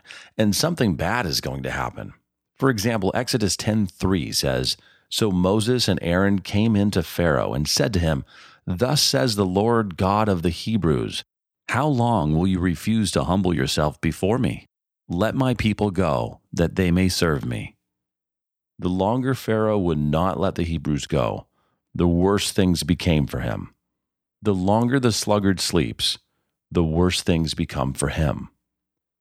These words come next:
All the sluggard knows is his tempting drowsiness.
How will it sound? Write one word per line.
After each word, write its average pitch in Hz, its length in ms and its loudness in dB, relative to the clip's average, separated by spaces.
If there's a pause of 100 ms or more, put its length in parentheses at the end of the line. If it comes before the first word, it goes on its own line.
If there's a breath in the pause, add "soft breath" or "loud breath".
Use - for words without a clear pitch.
(520)
All 110 220 0
the 135 120 0
sluggard 98 420 0
knows 73 520 0 (120)
is 87 160 2
his 92 180 0
tempting 104 480 0
drowsiness. 69 840 -2